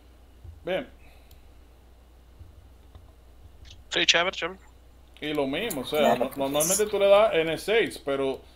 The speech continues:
Speaker 1: si la inflamación es súper salvaje, ya tú puedes dar esteroides.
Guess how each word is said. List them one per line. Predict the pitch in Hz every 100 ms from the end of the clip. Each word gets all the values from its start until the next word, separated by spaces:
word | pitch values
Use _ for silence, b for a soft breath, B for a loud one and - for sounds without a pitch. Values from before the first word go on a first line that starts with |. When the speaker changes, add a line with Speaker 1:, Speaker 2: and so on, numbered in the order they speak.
| b
Speaker 1:
si | - 147
la | 147
inflamación | 139 151 147 131 147 175 202
es | 220 233 233 226
súper | 214 226 226
salvaje, | 220 196 175 170 214
ya | 156
tú | 123
puedes | 117 139 139
dar | 143
esteroides. | - 123 139 185 127 110 -